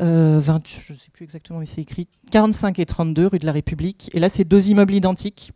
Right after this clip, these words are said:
avec le même, euh, système de balcon, euh, avec des colonnettes et, euh, les,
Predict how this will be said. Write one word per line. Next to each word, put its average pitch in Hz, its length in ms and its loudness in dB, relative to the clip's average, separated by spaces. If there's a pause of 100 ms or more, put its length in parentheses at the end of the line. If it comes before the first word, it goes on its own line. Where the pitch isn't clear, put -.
(320)
avec 170 320 -6
le 170 80 0
même, 170 220 0
euh, 160 160 0
système 175 440 -6
de 160 120 2
balcon, 165 520 0 (480)
euh, 143 160 0
avec 143 200 -2
des 147 100 -6
colonnettes 160 760 -2
et, 180 220 4
euh, 147 160 4
les, 131 480 -2